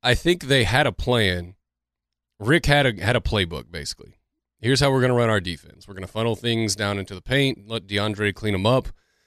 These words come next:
Because Dennis said straight to our faces, "We're asking DeAndre to challenge everything that comes down the lane." Well, he wasn't doing that. It just wasn't happening.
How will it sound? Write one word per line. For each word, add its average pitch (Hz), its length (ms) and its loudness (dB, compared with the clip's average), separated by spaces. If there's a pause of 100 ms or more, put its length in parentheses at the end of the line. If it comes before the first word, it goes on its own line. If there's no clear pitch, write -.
(140)
Because 113 260 0
Dennis 147 400 2 (460)
said 135 480 2 (160)
straight 139 420 0
to 131 120 2
our 113 120 4
faces, 87 560 -2
"We're 107 160 0
asking 120 600 2
DeAndre 107 440 2
to 92 80 2
challenge 107 480 0
everything 92 540 -2 (220)
that 95 120 -4
comes 95 260 -2
down 92 140 2
the 87 80 0
lane." 90 340 0 (520)
Well, 120 120 2
he 151 100 6
wasn't 170 260 4
doing 107 260 2
that. - 160 -10 (920)
It 135 100 0
just 147 140 6
wasn't 123 280 4
happening. 120 400 -2